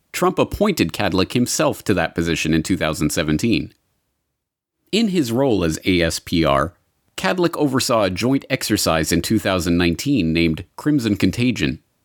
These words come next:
The drill included the National Security Council, the Pentagon, the Department of Homeland Security, and a raft of other government agencies, and simulated the U S government's response to a viral pandemic originating in China and spreading around the globe.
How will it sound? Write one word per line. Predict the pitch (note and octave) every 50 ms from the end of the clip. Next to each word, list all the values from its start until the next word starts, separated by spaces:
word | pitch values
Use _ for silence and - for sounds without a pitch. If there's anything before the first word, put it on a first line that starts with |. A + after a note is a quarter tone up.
| _ _ _ _ _ _ _ _ _ _ _ _ -
The | D3
drill | C#3 D#3 F#3 G#3 G3 F3
included | C#3+ - - D3+ D3 B2+ B2 G#2
the | A#2 A2+
National | A2+ A#2 A2+ - - G#2+ G2+ F#2
Security | - G#2+ - - C#3 C#3 C3+ C3+ B2
Council, | - C#3 B2+ A#2+ - C3 B2 A2 - _ _ _ _ -
the | A2
Pentagon, | G2+ - B2+ A#2 - A#2+ G#2 A2 G#2+ G#2+ G#2 G#2 G2 - _ _ -
the | G2+ F#2
Department | F2+ - - - B2+ B2 B2 B2 A#2
of | G#2 -
Homeland | A2+ A2 G#2+ G#2 G2+ F#2+ E2+
Security, | - G2+ - - G2+ G2 F#2+ G2 F#2+ F#2 - _ _ _
and | - B2 A2+
a | A2
raft | F#2 G2+ A#2+ C#3+ D3+ - -
of | A#2 G2+
other | A2 A#2 A2 G#2
government | F2 G2 E2+ E2+ E2+ E2 D#2 D#2+
agencies, | D#2 D#2 D2 E2 D2+ - - D2 C#2+ F#2+ - - - _ _ _ _ _ _ _
and | - B2+ -
simulated | - F3 F#3+ G3 F3 D#3 D#3 D3 C3 C3 A2+
the | A2+ A#2+
U | B2+ C3+ C3 B2+
S | A#2 -
government's | - B2+ A2+ A2+ A2+ A2 - -
response | - - - - - - F3 C3+ F#2+ - - -
to | - A2 G2+
a | G2
viral | F#2+ A2 A2+ A#2 A2 G#2 F#2+
pandemic | - A2+ G2+ G2 G2 C3+ C3+ A2 D#2 - - - - -
originating | A2+ A#2 B2 B2 A2+ A2+ G#2+ G#2 G2 F2 F2+ F2+
in | F2 F2+
China | - - G2 F2 E2 D#2 D#2 E2 - -
and | - F#2+ -
spreading | - - - F#2+ F2 E2+ D#2
around | D#2+ D#2+ D#2 D2+ D2
the | D2
globe. | C#2+ F2+ G#2 G#2+ F#2+ D#2+ - -